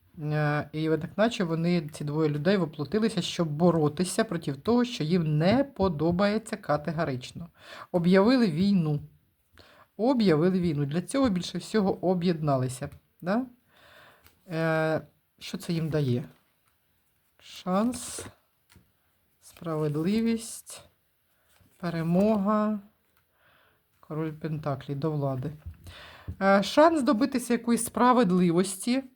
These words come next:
і, е, навіть зайти у владу. Ну, Мар'яна і так там, да? Е, а Арестовичу зайти у владу. На чому ця дружба і підтримка основана?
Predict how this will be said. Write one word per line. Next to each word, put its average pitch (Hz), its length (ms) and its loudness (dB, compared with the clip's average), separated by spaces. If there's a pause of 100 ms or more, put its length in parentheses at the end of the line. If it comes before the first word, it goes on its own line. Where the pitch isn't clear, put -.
і, 247 1000 2
е, 190 160 0
навіть 214 420 2
зайти 190 460 0
у 190 240 -4
владу. 151 640 0 (580)
Ну, 151 400 -4
Мар'яна 165 420 2
і 175 60 0
так 277 320 -4
там, 226 340 0 (160)
да? 208 320 -2 (1500)
Е, 170 60 4
а 160 580 2
Арестовичу 190 580 -2
зайти 156 420 -4
у 135 160 -8
владу. 131 480 0 (1900)
На 185 100 -4
чому 240 300 2
ця 208 160 0
дружба 170 460 0
і 180 40 0
підтримка 175 600 -2
основана? 139 960 -2